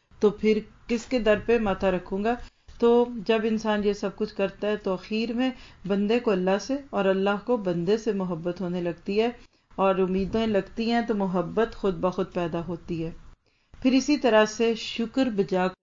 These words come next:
लाने को दिल चाहता है। जब एक उम्मीद पूरी हुई, तो खुद ब खुद शुक्र का सजदा निकला ना। एक नॉन मुस्लिम के बारे में मैंने पढ़ा था कि वो किसी बहुत unexpected खुशी से जब दो चार हुई,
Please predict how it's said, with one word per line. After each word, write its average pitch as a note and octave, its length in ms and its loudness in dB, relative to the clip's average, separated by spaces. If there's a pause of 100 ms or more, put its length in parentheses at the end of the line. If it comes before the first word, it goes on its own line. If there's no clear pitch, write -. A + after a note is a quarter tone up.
(120)
लाने F3 520 -2
को F#3+ 120 -2
दिल E3 200 -2
चाहता D#3 340 -8
है। D3+ 60 -16 (840)
जब A#3+ 160 6
एक A#3 160 0
उम्मीद A3+ 320 4
पूरी A#3 260 4
हुई, B3+ 200 2
तो B3+ 140 0
खुद G3 260 -2
ब G#3+ 120 4
खुद A3+ 180 0
शुक्र G3+ 340 -2
का G#3+ 140 0
सजदा F#3+ 400 -2
निकला A3 340 -2
ना। A3 180 -4 (440)
एक F#3+ 160 0
नॉन F#3+ 220 0
मुस्लिम G#3+ 340 0
के A3+ 120 0
बारे G3 240 2
में G3 120 -2
मैंने F#3 220 -2
पढ़ा F#3 260 0
था A#3 160 -2
कि A3 160 -2
वो G3 320 0 (260)
किसी G#3 560 -2 (420)
बहुत A3 520 0
unexpected A3 720 0
खुशी A3 340 -4
से A3+ 140 0
जब F#3+ 220 0
दो F#3+ 120 2
चार G3 320 2
हुई, A3+ 240 -4